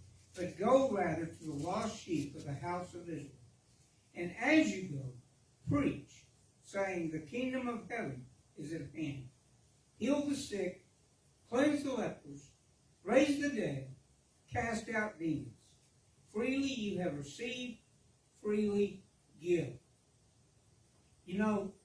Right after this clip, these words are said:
he gave that authority and that power to his disciples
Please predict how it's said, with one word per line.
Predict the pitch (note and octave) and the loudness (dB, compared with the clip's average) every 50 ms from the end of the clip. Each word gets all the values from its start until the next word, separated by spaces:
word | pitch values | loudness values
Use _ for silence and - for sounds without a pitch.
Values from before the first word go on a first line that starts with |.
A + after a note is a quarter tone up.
| _ _ _ _ _ _ _ - - - _ _ _ _ _ _ _ _ _ _ | _ _ _ _ _ _ _ -20 -20 -20 _ _ _ _ _ _ _ _ _ _
he | - A#3 A#3+ | -10 -6 0
gave | B3 C4 C#4+ D4+ D4 - | 2 4 4 4 4 2
that | C#4 A#3+ A3 G3+ E3+ D#3+ | 2 2 2 2 0 -2
authority | - - - - B3 C4 B3+ A#3+ - - G3+ F3 F3 E3+ | -4 -4 2 6 8 8 8 8 6 2 0 0 0 0
and | F3 F3 F#3 | -2 -2 0
that | F#3 F#3 F#3+ - - - | 0 0 -2 -4 -8 -4
power | - G#3+ A#3 G#3 F3+ D#3+ C#3+ C#3 C#3 - | 0 2 4 6 6 6 6 4 0 0
to | - D#3+ | 2 4
his | D3 D#3 F#3+ G#3 G3 D#3+ | 4 6 6 6 4 2
disciples | D#3 D#3 - - - G3+ A3 G#3+ G#3+ G#3+ - C3+ C3+ C3+ - - - | 0 -2 -2 0 4 6 6 6 6 4 0 -4 -4 -4 -6 -8 -12